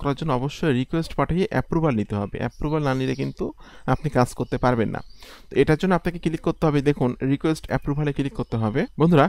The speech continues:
রিকোয়েস্ট অ্যাপ্রুভালে ক্লিক করার পরপরই কিন্তু আমাদের মেসেজ পাঠানোর একটা অপশন চলে আসলো, এন্টার মেসেজ। এখানে আপনাকে একটা মেসেজ ফরম্যাট পাঠাতে হবে যে, "Hello, I am an affiliate marketer, I have a website, YouTube channel and email list। If you can approve me, then I will be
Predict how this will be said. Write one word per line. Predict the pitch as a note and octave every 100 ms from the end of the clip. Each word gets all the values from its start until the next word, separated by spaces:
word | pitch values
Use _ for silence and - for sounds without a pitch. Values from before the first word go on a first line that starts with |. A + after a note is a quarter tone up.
| -
রিকোয়েস্ট | C#3+ F#3 F3+
অ্যাপ্রুভালে | F3 - E3 F3 E3
ক্লিক | D#3+ -
করার | E3 E3
পরপরই | C#3+ - E3+
কিন্তু | F#3 F3+ C#3
আমাদের | C3+ C3
মেসেজ | B2+ C3+ -
পাঠানোর | D#3+ D3+ C#3+
একটা | B2+
অপশন | - C#3+ C#3+
চলে | D3 B2
আসলো, | - - B3 - - - C#3+
এন্টার | D#3 D#3+ C#3
মেসেজ। | C3+ - C#3+
এখানে | - E3
আপনাকে | D3+ D#3 D#3+
একটা | D3+
মেসেজ | C3 C#3+ -
ফরম্যাট | D3 D3
পাঠাতে | C3+ C#3+ B2+
হবে | A2+ B2
যে, | B2+
"Hello, | B2+ B2 - - - -
I | B2
am | C3+
an | C3
affiliate | - - C3+ B2+
marketer, | A#2 A2 B2+ -
I | B2
have | C3 C3+
a | B2
website, | B2+ - C3
YouTube | A#2 B2 -
channel | B2+ C3+ B2
and | A#2+
email | B2 A#2+
list। | C#3 - - - - -
If | D#3
you | F3
can | E3 C3+
approve | - D3+ -
me, | F3+
then | D3+ C#3 B2
I | B2+
will | B2+
be | B2+